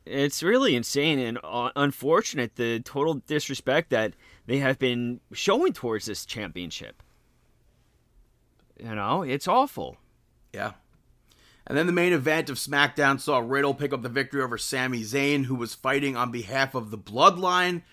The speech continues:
Speaker 2: where if he beat Riddle, Riddle was banned from SmackDown, and since Riddle won, he now has a Universal Championship match against Roman Reigns. Like, on this episode, I'll be talking about it.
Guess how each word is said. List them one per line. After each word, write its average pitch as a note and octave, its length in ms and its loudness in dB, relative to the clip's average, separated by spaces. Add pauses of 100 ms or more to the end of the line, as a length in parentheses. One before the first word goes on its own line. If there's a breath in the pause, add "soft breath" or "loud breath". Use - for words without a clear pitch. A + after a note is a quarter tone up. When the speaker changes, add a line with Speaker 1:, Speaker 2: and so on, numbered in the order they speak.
(540 soft breath)
Speaker 2:
where C3+ 440 2
if C3 280 -2
he C#3 220 -2
beat C#3+ 320 0
Riddle, D3+ 440 6
Riddle C#3 280 4
was C3 120 0
banned B2 320 0
from A2 120 -10
SmackDown, C#3 800 2
and A#2 180 -6
since B2+ 280 -4
Riddle C3 300 2
won, D3 300 4
he C#3 160 0
now B2 240 2
has A#2+ 240 0
a A#2 40 -6
Universal A#2+ 520 -4
Championship B2 640 -6
match B2 340 -4
against A2+ 240 -12
Roman B2 320 -4
Reigns. A#2+ 380 -6 (340)
Like, G2 280 -8 (360)
on A#2+ 320 -2
this C#3 220 -4
episode, C3+ 360 -8
I'll F#2+ 80 -8
be G#2 120 -12
talking A#2 340 -4
about G2+ 280 -6
it. - 140 -12